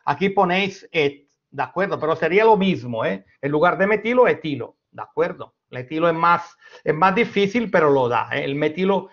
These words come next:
eh, reacciona más fácilmente porque tiene menos impedimento. Entonces, si me permitís, yo escribo metilo, pero recordar que era yoduro de etilo, ¿de acuerdo? Pero es igual, sigue siendo, todo lo que dije es igual,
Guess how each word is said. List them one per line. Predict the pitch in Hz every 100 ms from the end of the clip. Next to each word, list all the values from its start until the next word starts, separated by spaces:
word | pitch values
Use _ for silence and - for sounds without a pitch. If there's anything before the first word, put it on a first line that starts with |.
| _ -
eh, | 110 117
reacciona | 147 147 - - 156 143
más | 135 131
fácilmente | 151 139 156 156 156
porque | 143 123 131
tiene | 131
menos | 120 117
impedimento. | 117 117 107 101 95 _ _ -
Entonces, | - 175 156 156
si |
me | 165 170
permitís, | 185 185 185 226 214
yo | 185
escribo | 170 - 180 156
metilo, | 170 190 190 180 208 202 -
pero | 156 147 139 - - _
recordar | - 151 185 151 175 185
que | 165
era | 143
yoduro | 139 143 143 151 156 139
de | 123
etilo, | 120 123 113 104 107 _
¿de | 117
acuerdo? | - 147 165 135 - _ _ _ _ _ _ _ _
Pero | 143 156
es | 160
igual, | 135 190 147 - _
sigue | - 175 190
siendo, | 190 214 226 247 247 _
todo | 202 233
lo | 233
que | 233
dije | 214 254 269 277 -
es | 190 214 -
igual, | 190 240 262